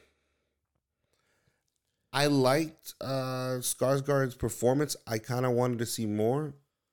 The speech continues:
of it, and then also Batista. Like, I felt like I didn't really get to know Batista's character. Uh, aside from him just being a big angry dude, I didn't really get to feel like I got to see his character.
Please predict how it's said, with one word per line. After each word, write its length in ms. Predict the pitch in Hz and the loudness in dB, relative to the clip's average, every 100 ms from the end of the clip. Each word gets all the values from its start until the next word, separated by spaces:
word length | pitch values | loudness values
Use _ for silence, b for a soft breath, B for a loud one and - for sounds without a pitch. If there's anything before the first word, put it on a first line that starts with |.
| _ _ _ _ - | _ _ _ _ -2
of 180 | 131 | 0
it, 220 | 147 156 - | 0 -2 -4
and 180 | 110 110 | -4 -2
then 200 | 110 110 | 0 0
also 760 | 104 123 - 127 120 113 107 - | 0 0 2 2 4 2 -2 -6
Batista. 500 | - 101 123 113 98 | -14 -10 -6 -4 -2
Like, 160 | 98 98 | -2 0
I 80 | 110 | -2
felt 200 | - 131 | 0 0
like 120 | 117 | 0
I 80 | 107 | 0
didn't 200 | 120 110 | 0 0
really 200 | 113 110 | -2 -2
get 180 | 101 104 | -4 -4
to 100 | 101 | -2
know 160 | 107 | -2
Batista's 480 | 104 98 104 - 95 | -2 -4 -6 -6 -4
character. 420 | 98 92 - 95 _ _ _ _ _ _ _ _ _ | -4 -4 -6 -16 _ _ _ _ _ _ _ _ _
Uh, 140 | 104 101 | -2 0
aside 240 | 110 123 117 | 2 2 2
from 100 | 117 | 0
him 60 | |
just 160 | 110 110 | -2 -2
being 160 | 117 | 0
a 60 | 107 | 0
big 280 | 92 110 98 | 0 -2 -2
angry 300 | 101 101 104 | -4 -2 -2
dude, 200 | 110 104 | 0 0
I 40 | |
didn't 120 | 101 110 | 0 0
really 140 | 110 | 0
get 120 | 98 | -2
to 140 | - 98 | -8 -8
feel 140 | - | -4
like 120 | 107 95 | -2 -2
I 80 | |
got 220 | 95 98 - | -4 -4 -4
to 220 | 98 90 67 58 | -6 -6 -10 -16
see 140 | - 117 | -8 -4
his 100 | 113 | 2
character. 420 | 120 123 131 135 | 2 2 0 -2